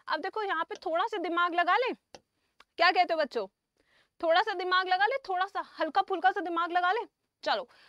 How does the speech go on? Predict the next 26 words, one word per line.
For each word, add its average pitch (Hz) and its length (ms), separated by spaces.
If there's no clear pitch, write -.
अभी 330 180
बेटा 466 180
खीर 339 360
क्या 403 120
है? 381 140
पतली 269 360
है। - 200
तो 427 200
जब 427 260
खीर 415 280
पतली 349 320
होती 269 380
है 220 240
तो 403 60
उसमें 466 220
चावल 208 420
ज्यादा 392 220
होता 427 180
है 571 60
या 523 200
दूध 339 280
ज्यादा 233 260
होता 196 240
है? 196 120
दिमाग 247 460
लगाओ 302 420